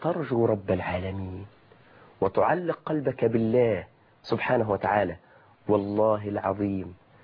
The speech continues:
ستتغير. هختم لك سريعا. واحد بيحلق، حلاق بيحلق،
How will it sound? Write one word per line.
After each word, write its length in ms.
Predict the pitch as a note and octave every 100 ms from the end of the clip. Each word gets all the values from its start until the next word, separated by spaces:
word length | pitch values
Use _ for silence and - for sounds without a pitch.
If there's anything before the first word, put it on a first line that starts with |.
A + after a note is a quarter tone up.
| - -
ستتغير. 1000 | G#2+ F#2+ F#2+ F#2 F2+ E2+ - - - - - - _ _ _ - - - - -
هختم 360 | - - A2
لك 140 | A#2 -
سريعا. 420 | B2+ A#2+ F#2+ D#2+ - _ _ _ _ _ - - - - - -
واحد 300 | D#3+ D#3+ B2+ _ _ -
بيحلق، 640 | C#3+ - D3 - - - _ _ _ _ - -
حلاق 680 | D#3 G3+ A3 - - - - _ _ _ _ _ _ -
بيحلق، 260 | E3 -